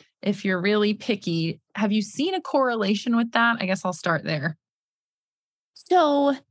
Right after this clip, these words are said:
Speaker 2: you know, now we have the diagnosis for arfid, which is, like, basically extreme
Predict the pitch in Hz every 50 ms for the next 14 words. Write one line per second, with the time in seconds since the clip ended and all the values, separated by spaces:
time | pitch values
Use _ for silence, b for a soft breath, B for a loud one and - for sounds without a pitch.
0 | _ _ _ _ _ _ _ _ _ _ _ _ _ _ _ - 254 285 254 254
1 | 247 254 240 240 247 262 269 294 320 311 339 330 339 269 240 190 185 180 185 202
2 | 190 180 165 147 160 160 160 147 147 - 143 143 - - 165 151 - 135 135 131
3 | 120 - 123 131 135 139 139 - 185 - - _ _ _ _ - 156 143 - -
4 | - - - - - - _ _ _ _ - 175 156 143 143 135 - - - -
5 | - 151 135 135 - _ 135 123 135 - - - 131 120 135 - 160 - - -
6 | - - - - - 165 160 151 147 143 147 139 135